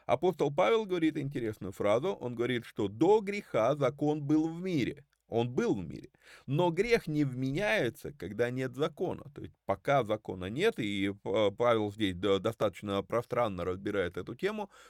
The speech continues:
что я понял, что такое грех, когда появился закон. То есть неверные поступки были и до этого. Осознание неверности этих поступков отсутствует, пока тебе не объяснили, что они неверные.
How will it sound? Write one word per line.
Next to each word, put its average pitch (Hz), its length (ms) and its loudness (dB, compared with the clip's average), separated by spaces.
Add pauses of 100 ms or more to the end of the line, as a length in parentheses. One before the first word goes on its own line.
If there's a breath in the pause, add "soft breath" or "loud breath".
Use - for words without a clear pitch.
что - 180 0
я 123 180 2
понял, 113 480 -2
что - 220 -8
такое 76 540 -2
грех, 101 540 -2
когда 113 380 0
появился 101 640 -4
закон. 156 420 -4 (560)
То 135 100 4
есть 127 120 2 (300 soft breath)
неверные 175 920 2
поступки 143 720 0
были 170 600 2
и 143 140 -2
до 143 260 2
этого. 98 560 0
Осознание 170 1080 2
неверности 107 640 -2
этих 98 220 -4
поступков 214 600 -2
отсутствует, 214 720 -4
пока 139 260 0
тебе 135 260 -2
не 131 120 -4
объяснили, 143 500 -4
что 175 180 0
они 185 220 -4
неверные. 220 640 2